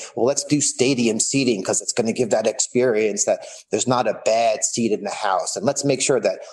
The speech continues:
all those screens are getting larger and larger," 'cause now we're competing with people watching it at home on T Vs that are not junk, you know? And then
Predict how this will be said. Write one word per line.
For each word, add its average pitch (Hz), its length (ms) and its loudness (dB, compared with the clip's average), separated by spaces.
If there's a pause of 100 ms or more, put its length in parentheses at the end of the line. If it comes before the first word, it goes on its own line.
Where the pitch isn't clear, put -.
all 131 220 2
those 147 160 0
screens 135 400 0
are 98 40 -4
getting 104 320 -2
larger 117 440 2
and 104 100 -4
larger," 139 320 0
'cause - 200 -4
now 160 220 2
we're 131 140 2
competing 117 540 -4
with 98 160 -6
people 127 320 -2
watching 107 400 -2
it 98 100 -2
at 101 80 0
home 104 300 -4 (100)
on 101 300 -6 (320)
T 123 240 -4
Vs 113 280 -4
that 104 160 0
are 95 100 -8 (100)
not 110 160 0 (160)
junk, 147 260 0 (800)
you 120 80 -4
know? 117 240 2
And - 320 -10
then 139 400 -2